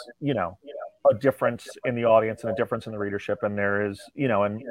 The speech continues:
and Marvel's doing a hundred covers on a book and, like, is that getting a hundred new readers into the book? No, obviously not.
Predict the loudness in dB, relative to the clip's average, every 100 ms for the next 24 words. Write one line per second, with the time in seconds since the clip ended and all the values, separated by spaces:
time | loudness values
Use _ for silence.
0 | 2 2 0 -8 4 4 4 2 0 0
1 | 0 -2 -4 0 0 0 -2 -2 -2 -2
2 | -2 -2 -4 -2 2 2 0 -10 -10 -10
3 | -8 -2 4 4 6 4 4 0 0 -2
4 | -2 -2 0 0 0 0 0 -2 0 0
5 | 0 -2 -2 2 0 0 -4 -6 0 2
6 | 2